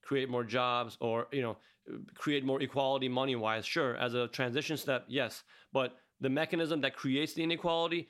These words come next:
needs to be eliminated. And that is the entire edifice of monetary mechanics, market system, and all that. That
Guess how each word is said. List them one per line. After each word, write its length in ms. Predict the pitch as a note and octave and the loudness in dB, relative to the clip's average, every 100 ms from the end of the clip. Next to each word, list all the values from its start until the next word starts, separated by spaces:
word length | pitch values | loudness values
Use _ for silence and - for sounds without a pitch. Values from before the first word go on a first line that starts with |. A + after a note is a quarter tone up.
| _ | _
needs 200 | C3+ D3 | -2 -2
to 100 | D3+ | 0
be 100 | C#3+ | 0
eliminated. 560 | B2+ C3+ B2 G#2+ G2 F#2+ | 2 2 2 2 0 -2
And 120 | A#2+ A#2 | -2 0
that 120 | C3 | 0
is 100 | B2 | 0
the 80 | C3+ | -2
entire 540 | B2 B2+ E3 E3+ D#3 - | -4 0 2 2 0 -2
edifice 360 | D3 C#3 C#3 | -4 -2 -4
of 140 | - A#2+ | -2 0
monetary 640 | B2+ C3 B2+ C3+ B2+ B2+ | 2 0 0 0 2 0
mechanics, 580 | A#2+ A2+ D3 D3 C#3 - | -2 0 0 2 0 -2
market 440 | B2+ C3 B2 C3 | -2 0 0 -2
system, 420 | C3 A#2 B2 B2 B2 | -2 -4 -2 -2 -2
and 80 | A#2 | 0
all 140 | A2+ | 0
that. 220 | G#2 F#2+ - | -2 -6 -4
That 300 | B2 C3 - | 0 0 -2